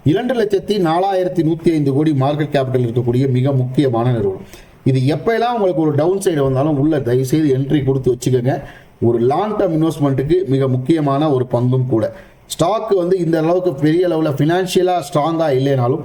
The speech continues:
ஸ்டாக் வந்து நல்ல well to do-ஆ நல்ல ட்ரேட் ஆயிட்டு இருக்கக்கூடிய ஒரு பங்கு. நிச்சயமா அந்த விலை தவற விட்டதுன்றது உண்மைதான். மியூச்சுவல் ஃபண்ட்ஸ் ஆனா இதுல மிகப்பெரிய அளவுல அவங்களோட ஸ்டேக்ஸை இந்த டிசம்பர் குவார்ட்டர்ல அதிகப்படுத்தியிருக்காங்க. இது இன்னும் இன்க்ரீஸ் ஆயிட்டே தான் இருக்கு.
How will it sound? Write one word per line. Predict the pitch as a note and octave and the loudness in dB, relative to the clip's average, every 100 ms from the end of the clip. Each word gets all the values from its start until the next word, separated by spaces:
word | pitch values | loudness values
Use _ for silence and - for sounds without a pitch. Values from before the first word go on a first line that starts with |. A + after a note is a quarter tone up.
| - | -10
ஸ்டாக் | - C#3+ F3+ | -4 -2 -2
வந்து | F3 C#3 D3+ | -2 0 0
நல்ல | B2+ C#3 D#3 | 0 0 0
well | B2+ C#3 | 0 -2
to | C#3 | -2
do-ஆ | C#3 D3+ | -2 0
நல்ல | C3 B2 D#3 F3 | 0 0 0 -2
ட்ரேட் | - C3+ C#3+ | 0 0 0
ஆயிட்டு | C3 A#2+ | -2 -2
இருக்கக்கூடிய | A#2 - B2 | -4 0 0
ஒரு | B2+ B2 | 2 0
பங்கு. | B2 A2 C3+ - - - - - | -2 0 0 -2 -6 -18 -20 -4
நிச்சயமா | D#3+ - G#3 G3+ A#3 - - | -2 0 0 0 -4 -4 -2
அந்த | D3+ C#3+ | 0 2
விலை | C3+ G3 A3+ | 2 2 0
தவற | - D#3+ F3+ | 0 0 0
விட்டதுன்றது | F3 F3 D3+ D#3+ D3+ D#3 | 0 0 0 0 0 0
உண்மைதான். | C#3+ C#3+ C3+ - - - - - | 0 0 0 -2 -6 -16 -20 -2
மியூச்சுவல் | F3 A3+ B3+ G3 | -2 2 0 0
ஃபண்ட்ஸ் | G3 F#3 | 0 0
ஆனா | E3+ F#3+ | 0 0
இதுல | F3+ D#3+ | 0 0
மிகப்பெரிய | C#3+ F#3 F#3+ G#3 G#3+ G#3+ | 2 0 -2 -2 -2 0
அளவுல | G3+ F#3 | 0 0
அவங்களோட | F#3 D#3+ D3 C3 | 0 0 -2 0
ஸ்டேக்ஸை | E3+ F3+ F3+ | 0 0 0
இந்த | D3+ D#3+ D#3 | 0 0 0
டிசம்பர் | C3 D3 F3+ F#3 F3+ | 0 0 2 0 0
குவார்ட்டர்ல | D3+ C#3+ C#3+ D3 D3+ | -2 0 0 0 0
அதிகப்படுத்தியிருக்காங்க. | D3 D3+ C3+ B2+ B2 B2+ C#3 F3 | 0 0 0 0 0 0 0 0
இது | C#3 C3 A#2+ | 0 0 0
இன்னும் | D3+ F#3 | 0 2
இன்க்ரீஸ் | D3+ F3 E3+ | 2 2 2
ஆயிட்டே | E3 D#3+ | 0 0
தான் | E3+ E3+ | 0 0
இருக்கு. | D3 E3 G#3+ | 0 0 -2